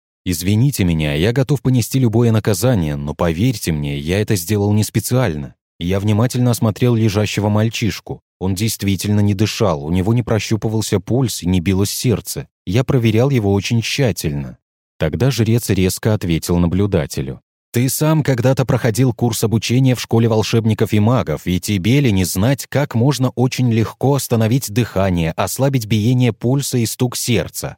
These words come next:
А мальчик, видимо, очень хорошо умел это делать и обвел тебя вокруг пальца. Ты прозевал его и понесешь за свою беспечность и невнимательность суровое наказание».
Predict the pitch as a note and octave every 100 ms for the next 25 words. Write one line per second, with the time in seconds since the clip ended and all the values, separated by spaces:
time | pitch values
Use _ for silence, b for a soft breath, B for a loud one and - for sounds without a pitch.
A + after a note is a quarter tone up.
0 | _ F2+ F#2 F#2+ C3 C3+ - D#2+ F2 C3+
1 | D3 D3 D3+ D3+ C#3+ D3 C3+ - A#2+ B2
2 | A#2 A2 A2 A#2+ G#2 F2 D#2+ - G#2+ G2
3 | G#2+ E3 C#3+ C3+ B2+ A#2+ - D3+ - C3
4 | E2+ D2 - - - A2 A#2+ G#2 A2+ G2+
5 | B2+ G2+ D#2+ D2 D2+ F2+ B2+ B2+ - D#3+
6 | A#2+ C3+ C3+ C3 B2+ B2 - B2 C3 C#3
7 | C3 - C3+ A#2 A#2+ G2+ F#2+ G#2+ A2 -
8 | - C#3 C3 B2 G#2+ G2 G#2 G#2 A#2+ G#2+
9 | G#2+ D#2 D2 C#2 C#2